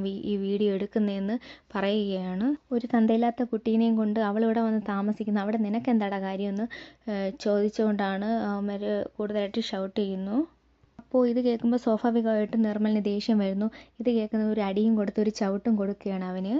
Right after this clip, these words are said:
എന്നിട്ട് ചവിട്ടി, ആ, അവനെ താഴെ ഇട്ടിട്ട് നിർമ്മൽ പറയുകയാണ്, "ഇനിയൊക്കെ നീ വല്ല അതും അന-,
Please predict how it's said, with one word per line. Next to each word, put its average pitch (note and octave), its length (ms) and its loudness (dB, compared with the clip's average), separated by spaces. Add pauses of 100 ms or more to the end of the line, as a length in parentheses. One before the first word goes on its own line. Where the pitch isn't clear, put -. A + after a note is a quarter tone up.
(180)
എന്നിട്ട് A#3 260 0
ചവിട്ടി, G#3 380 2 (160)
ആ, - 140 -2 (140)
അവനെ G#3+ 320 0
താഴെ G#3 300 0
ഇട്ടിട്ട് G#3+ 320 -2
നിർമ്മൽ G#3 340 0
പറയുകയാണ്, G#3 640 0 (380)
"ഇനിയൊക്കെ A#3 460 2
നീ A3 240 4
വല്ല G#3 360 -2 (180)
അതും G#3+ 320 -4 (100)
അന-, G#3 240 -4